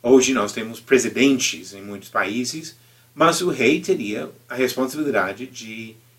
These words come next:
executar as leis, de aplicar essas leis corretamente.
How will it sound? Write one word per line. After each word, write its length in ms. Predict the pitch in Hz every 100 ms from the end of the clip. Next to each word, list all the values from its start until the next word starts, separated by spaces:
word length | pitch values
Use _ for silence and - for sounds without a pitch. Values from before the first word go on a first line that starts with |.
| _
executar 1040 | 139 - 170 170 156 139 151 165 113 98 -
as 200 | 131 120
leis, 460 | 123 147 104 101
de 160 | 104 123
aplicar 460 | 135 135 135 165 190
essas 260 | - 131
leis 300 | 120 113 135
corretamente. 840 | - 127 139 143 165 190 - -